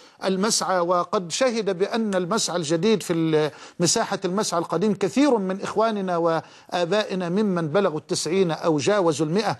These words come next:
وأسأل الله سبحانه وتعالى ألا يوقع أمتنا في فتنة أبدا.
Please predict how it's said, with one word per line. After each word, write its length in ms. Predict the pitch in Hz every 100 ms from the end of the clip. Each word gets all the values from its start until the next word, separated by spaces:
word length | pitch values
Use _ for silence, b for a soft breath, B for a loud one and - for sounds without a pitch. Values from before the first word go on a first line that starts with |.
| B B B -
وأسأل 480 | 170 175 233 214 196
الله 260 | 190 190
سبحانه 460 | 170 160 - 214 175
وتعالى 500 | 160 160 185 170 170
ألا 360 | 175 165 156 147 B B
يوقع 440 | 180 233 - 165
أمتنا 540 | 180 185 185 196 180 165
في 180 | - 190
فتنة 340 | 214 202 170 165
أبدا. 420 | 160 202 170